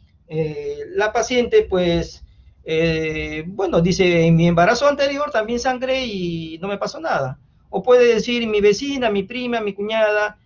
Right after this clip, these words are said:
también sangró y no pasó nada". O sea, eh, es tal la ignorancia, es un término feo usarlo de repente, pero es la verdad, o sea, es la, la ignorancia de nuestro pueblo es que hace que esta mujer no llegue a reconocer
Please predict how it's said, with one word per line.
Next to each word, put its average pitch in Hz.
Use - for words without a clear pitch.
también 220
sangró 269
y 202
no 226
pasó 214
nada". 175
O -
sea, -
eh, 156
es 233
tal 269
la 214
ignorancia, 180
es 139
un 185
término 185
feo 180
usarlo 175
de 147
repente, 180
pero 240
es 330
la 302
verdad, 233
o 143
sea, 214
es 240
la, 220
la 139
ignorancia 226
de 151
nuestro 240
pueblo 208
es 170
que 170
hace 233
que 170
esta 196
mujer 220
no 190
llegue 240
a 165
reconocer 151